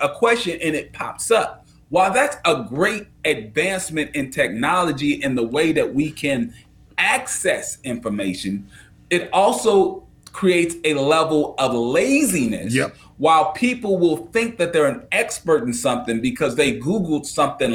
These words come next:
Speaker 1: last week and they can regurgitate what they read
Speaker 2: It,
Speaker 1: on
Speaker 2: but
Speaker 1: Google
Speaker 2: don't
Speaker 1: or
Speaker 2: understand
Speaker 1: video.
Speaker 2: none of it. Don't understand any of
Speaker 1: No,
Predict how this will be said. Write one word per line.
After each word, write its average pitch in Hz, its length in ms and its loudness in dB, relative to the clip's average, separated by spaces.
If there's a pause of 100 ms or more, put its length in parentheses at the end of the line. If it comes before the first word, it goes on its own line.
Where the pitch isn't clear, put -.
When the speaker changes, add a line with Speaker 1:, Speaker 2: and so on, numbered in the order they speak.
Speaker 1:
last 113 500 0
week 220 480 0 (300)
and 160 220 2
they 190 140 4
can 151 280 0
regurgitate 165 1080 0
what 127 280 -4
they 139 180 2
read 156 880 2
Speaker 2:
It, 143 80 0
Speaker 1:
on 127 240 0
Speaker 2:
but 120 80 -8 (140)
Speaker 1:
Google 180 80 4
Speaker 2:
don't 196 180 6
Speaker 1:
or - 80 0
Speaker 2:
understand 170 500 2 (200)
Speaker 1:
video. 113 60 -4
Speaker 2:
none 170 260 4 (120)
of 98 160 -2
it. 92 100 -12 (200)
Don't 190 160 4
understand 175 580 4
any 190 280 4
of 143 180 4
Speaker 1:
No, 285 240 2